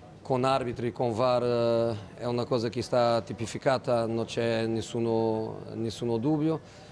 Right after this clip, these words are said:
Dopo una reazione, eh, fantastica e ovviamente un errore, eh, nostro, eh, io non, non, non mi ri-, mi rifiuto a dire un errore individuale perché preferisco dire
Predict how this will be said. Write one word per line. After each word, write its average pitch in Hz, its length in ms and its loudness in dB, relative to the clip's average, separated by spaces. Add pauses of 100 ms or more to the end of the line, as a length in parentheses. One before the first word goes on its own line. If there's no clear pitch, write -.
(320)
Dopo 123 300 0
una 139 140 2
reazione, 131 920 0
eh, - 480 -12
fantastica 147 760 -2 (580)
e 120 200 0
ovviamente 117 480 2
un 110 160 -2
errore, 113 320 2
eh, 107 800 -4
nostro, 131 640 0 (240)
eh, 98 880 -10
io 110 160 0
non, 113 200 0
non, 107 440 -2
non 104 440 -4
mi 110 160 -2
ri-, 110 160 -2
mi 107 200 -4
rifiuto 123 360 -2
a 113 60 2
dire 113 200 0
un 113 140 -2
errore 110 220 0
individuale 107 580 0
perché 104 340 -6 (260)
preferisco 110 500 -6
dire 107 280 -2